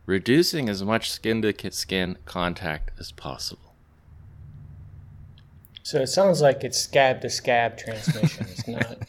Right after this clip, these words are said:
Speaker 2: <clears throat> it's not a
Speaker 1: Generally, you
Speaker 2: Yeah.
Speaker 1: have to get into the pustule thingy or whatever, like, touch it. Now, if you know that there, someone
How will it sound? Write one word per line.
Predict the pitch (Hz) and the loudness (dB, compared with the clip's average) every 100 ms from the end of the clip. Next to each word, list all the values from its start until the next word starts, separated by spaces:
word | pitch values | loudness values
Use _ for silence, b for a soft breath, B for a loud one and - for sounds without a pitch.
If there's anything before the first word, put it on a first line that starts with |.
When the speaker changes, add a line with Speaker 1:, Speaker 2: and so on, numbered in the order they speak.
| - | -16
Speaker 2:
<clears throat> | - | -8
it's | - - - - 175 - | -4 0 -2 -2 -4 -4
not | 135 135 131 | -4 0 2
a | 123 120 113 B B B - - | 2 0 -4 B B B -20 -4
Speaker 1:
Generally, | 117 113 117 98 | 4 4 6 2
you | 95 | 2
Speaker 2:
Yeah. | 98 | 2
Speaker 1:
have | 92 | 2
to | 95 | 0
get | 80 90 - | 2 2 2
into | - 90 82 - 82 | -4 -4 -4 -6 -6
the | 78 - _ _ _ | -6 -10 _ _ _
pustule | - 92 80 - - 67 60 | -6 -4 -4 -6 -6 -8 -8
thingy | 73 67 64 67 | -10 -8 -10 -12
or | 64 | -10
whatever, | - 50 - - | -8 -8 -10 -6
like, | 76 - | -6 -6
touch | - 87 - | -4 -4 -4
it. | - _ - - _ _ _ _ _ | -12 _ -20 -20 _ _ _ _ _
Now, | - 120 110 - | 6 10 10 10
if | 127 143 | 10 8
you | 170 | 4
know | 190 147 139 | 8 8 8
that | 120 113 - | 8 6 6
there, | 101 101 - | 6 6 4
someone | 98 120 110 95 92 | -2 2 2 2 0